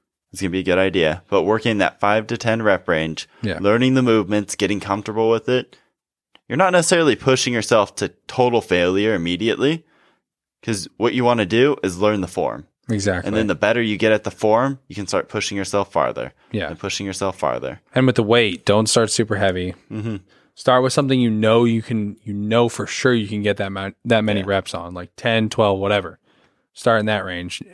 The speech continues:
Speaker 2: or you know you can get extra.
Speaker 1: Mm-hmm.
Speaker 2: So you can do multiple sets of this.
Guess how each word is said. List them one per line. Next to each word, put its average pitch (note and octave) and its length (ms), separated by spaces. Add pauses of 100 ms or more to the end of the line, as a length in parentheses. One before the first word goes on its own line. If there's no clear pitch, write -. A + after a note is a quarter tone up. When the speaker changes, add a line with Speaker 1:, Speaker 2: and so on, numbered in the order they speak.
Speaker 2:
or A#2 340
you A#2+ 240
know B2 180
you B2+ 120
can A#2+ 160
get A2 180
extra. - 560 (200)
Speaker 1:
Mm-hmm. G#2+ 260 (260)
Speaker 2:
So - 140
you G#2 40
can A2 120
do G#2+ 100
multiple G2+ 480
sets F2+ 320
of G#2+ 120
this. - 380